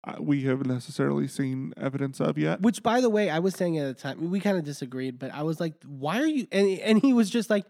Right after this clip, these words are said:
Speaker 2: "But you should go, Melissa, and, and, and have a good time and, and all that." It's like, I wouldn't send Melissa. Like, like, that's just gonna make her, like, when you know that, when, in, at least in Joe's mind, that Teresa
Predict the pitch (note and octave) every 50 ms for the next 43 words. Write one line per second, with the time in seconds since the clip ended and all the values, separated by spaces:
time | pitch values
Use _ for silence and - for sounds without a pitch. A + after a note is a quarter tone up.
0 | - - - - - G3 G3 G#3 A#3 C4 C4 - - A#3 F#3+ E3 G3 G3+ G3+ G3
1 | F#3+ E3+ E3 E3 D#3+ - F3+ E3 D#3+ D#3 D#3 D3+ D3+ - - D3+ D3 C#3+ C#3+ D3
2 | C#3+ C#3 C#3 C#3+ - E3 D#3+ D#3+ D3+ D3+ D3+ C#3 - D#3 D3 C#3+ C#3+ C#3 C3+ C3
3 | C3 B2+ A#2 - C#3 C3+ C3 C3 B2+ - - C#3+ C#3+ C3+ C3 C3+ C3 C3+ D#3 -
4 | F#3+ E3 - _ _ - - _ - - G3 B3+ E4 G4 G#4 G#4+ G4 C#4+ F#3 E3+
5 | - - G3 F3+ F3+ F3 E3+ D#3 D3 D3 D3+ - F#3 G3 A#3 C#4+ D4+ - _ _
6 | _ _ _ _ _ _ - B3 B3 A3+ - - _ _ _ _ _ _ _ _
7 | _ _ _ _ _ - A#3 A#3+ F#3+ F3+ B3+ C#4 D#4+ - - F4+ D#4+ - - C#4
8 | B3+ A#3 A#3 A#3+ G#3+ - G#3 - - A3 A3+ G#3+ - G3+ A3 A#3+ A#3 A#3+ B3 C4+
9 | B3+ A#3+ A#3+ B3 C#4+ F4 F4 D#4+ C#4+ G#3+ - - - _ _ _ _ _ - E3+
10 | G#3 A3 G#3+ G#3 F#3 E3+ - _ - - G#3+ A3 G3 - G#3+ A3+ C4 C4 - C4
11 | A3+ F3+ D3 C#3+ D#3+ D#3+ E3 E3 D3 D3 D3 C#3 C3+ C3+ C3+ C#3 B2 - A2+ -
12 | - - - E3+ D#3 D#3 D#3+ D#3+ - D#3 C#3+ C3+ C3+ C3